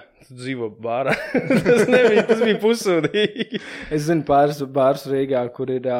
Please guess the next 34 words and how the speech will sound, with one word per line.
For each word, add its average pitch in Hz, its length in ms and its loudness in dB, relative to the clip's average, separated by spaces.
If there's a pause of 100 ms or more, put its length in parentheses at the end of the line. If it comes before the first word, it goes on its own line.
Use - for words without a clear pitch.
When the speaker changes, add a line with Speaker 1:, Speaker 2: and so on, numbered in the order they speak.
Speaker 2:
bārmenis, 123 640 -6 (140)
tas, 127 220 -12
ā, 131 140 -6
īpašnieks 131 480 -8
pateicis, 127 420 -6
ka 123 120 -8 (380)
jūs 135 200 -14
te - 80 -16
strādājat, 190 600 0 (180)
man 143 240 -4
nav 147 220 2
jums 123 180 -8
ko 131 80 -6
samaksāt, 185 720 -8 (220)
jūs 131 200 -14
varat 131 240 -10
te 127 140 -14
dzīvot, 185 560 -6
jūs 127 100 -16
varat 123 240 -14
te 131 140 -12
dzert, 135 340 -8
jūs 139 160 -12
varat 127 220 -14
ēst, 147 260 -8
bet 147 220 -6
algas 131 340 0
nebūs. 120 360 -10 (560)
Speaker 1:
Jā, 196 240 -8
bet 147 200 -10
tā, 180 180 -6
bet 139 220 -14
tā 185 200 -10
ir, 170 160 -6